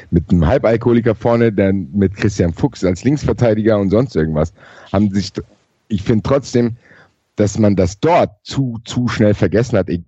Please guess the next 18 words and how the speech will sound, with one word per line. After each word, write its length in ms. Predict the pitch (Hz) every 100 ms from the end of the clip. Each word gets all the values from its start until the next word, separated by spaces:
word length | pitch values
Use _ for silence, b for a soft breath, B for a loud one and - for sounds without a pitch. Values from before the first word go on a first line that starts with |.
| _
auch 340 | - 92 85 - _ -
wohl 280 | 85 139 117
wissend, 360 | 151 - 113 95
dass 180 | 92
ich, 240 | 92 - -
äh, 260 | 55 85 82
weiß, 280 | 92 127 101
dass 180 | 90
es 120 | 87 104
im 140 | 85
Fußball 420 | - 131 - 90
schnell 280 | 87 110 123
geht 240 | 123 123
und 100 | 92
das 140 | 87 -
Tagesgeschäft, 580 | 104 107 - - 113 -
bla, 160 | 85
blub. 200 | 107 120